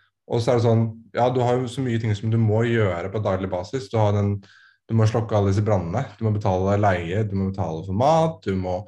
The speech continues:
du må, alt det du må gjøre, det som liksom er en del av livet. Og så er det sånn, hvordan skal du få tid til å faktisk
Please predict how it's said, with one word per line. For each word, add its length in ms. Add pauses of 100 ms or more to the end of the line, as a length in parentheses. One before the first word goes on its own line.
(420)
du 80
må, 140 (340)
alt 220
det 140
du 80
må 160
gjøre, 360
det 140
som 140
liksom 180
er 80
en 60
del 240
av 80
livet. 480 (1000)
Og 80
så 80
er 60
det 60
sånn, 120
hvordan 300
skal 180
du 40
få 180
tid 420
til 120
å 80
faktisk 480